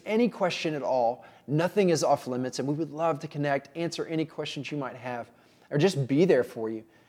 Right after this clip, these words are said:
If you'd like to connect with a group, you can also, uh, join us there. You can reply, and we'll make sure that you get connected with a group of people who are running after it in these days.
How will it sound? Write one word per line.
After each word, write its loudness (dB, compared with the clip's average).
If -6
you'd 4
like 8
to -12
connect 0
with -6
a 2
group, 4
you 0
can 0
also, 2
uh, 2
join 0
us -4
there. 6
You 2
can 0
reply, 4
and 0
we'll 4
make 2
sure -2
that -6
you -2
get -2
connected -10
with -8
a -2
group 2
of -12
people -2
who -2
are 2
running -4
after -4
it -4
in -4
these -10
days. -4